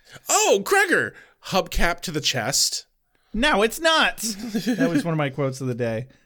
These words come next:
Speaker 2: Spike and Buffy try their damnedest, but their damnedest be damned. They get their asses knocked the fuck down. Glory grabs Dawn and runs. Bitch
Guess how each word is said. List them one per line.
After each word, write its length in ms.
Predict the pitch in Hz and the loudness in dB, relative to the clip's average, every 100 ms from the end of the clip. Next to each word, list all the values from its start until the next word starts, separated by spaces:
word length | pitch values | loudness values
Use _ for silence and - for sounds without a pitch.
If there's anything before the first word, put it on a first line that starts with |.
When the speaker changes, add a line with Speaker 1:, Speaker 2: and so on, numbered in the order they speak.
| _ | _
Speaker 2:
Spike 380 | - - 240 226 | -8 0 2 2
and 100 | 208 | 0
Buffy 300 | 185 180 190 | 0 0 -2
try 340 | 175 - 175 160 | -4 0 2 2
their 160 | 131 | 0
damnedest, 840 | 131 135 247 277 247 247 233 - 170 | -4 0 2 2 0 -2 -2 -8 -2
but 180 | 180 | -2
their 140 | 226 254 | 0 -2
damnedest 520 | 214 285 277 240 240 | 0 0 2 -2 -4
be 80 | 254 | -2
damned. 520 | 208 214 208 202 165 - - - - | 0 2 2 -2 -4 -10 -20 -16 0
They 160 | 226 | 0
get 180 | 214 220 | 2 -2
their 160 | 208 180 | 2 4
asses 400 | 170 160 139 165 | 4 2 -4 -2
knocked 380 | 196 220 - 147 | 0 0 -2 -2
the 120 | 131 | -2
fuck 460 | - 240 254 254 | -2 0 0 0
down. 540 | - 185 180 170 165 175 _ _ _ _ _ - | -2 2 2 2 -4 -10 _ _ _ _ _ -6
Glory 340 | 240 277 214 | 2 6 4
grabs 420 | 185 170 147 139 | 4 2 2 0
Dawn 280 | - 170 156 | 0 2 2
and 220 | 143 135 | -2 -2
runs. 560 | 202 233 233 220 196 - _ - _ _ 160 | 2 4 2 0 -4 -10 _ -20 _ _ -8
Bitch 400 | 175 311 262 | -2 -2 -2